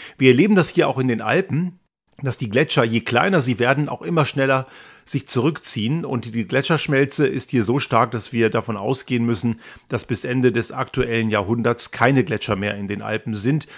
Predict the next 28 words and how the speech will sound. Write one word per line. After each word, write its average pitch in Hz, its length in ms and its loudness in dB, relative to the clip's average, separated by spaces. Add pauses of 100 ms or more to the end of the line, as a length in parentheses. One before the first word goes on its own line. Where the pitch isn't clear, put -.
(240)
oder 120 120 4
so 123 140 4
kleinere 151 440 4
Gletscher 135 400 2
wie 127 80 -2
zum 123 140 -4
Beispiel 117 300 -2
der 120 160 2
an 113 80 0
der 104 100 -4
Zugspitze 147 600 -2
wahrscheinlich 117 420 -2
schon 113 180 -4
zwanzig 110 380 -8
fünfzig 139 400 -2
nicht 104 160 -12
mehr 101 120 -6
erleben 98 360 -6
wird. - 260 -18 (960)
Also 147 360 2 (140)
zwei 170 360 6
dieser 151 380 2
Tipping 151 340 -2
Points 143 320 2
ist - 220 -4
das - 180 -2
grönländische 117 680 2
Eisschild 160 640 0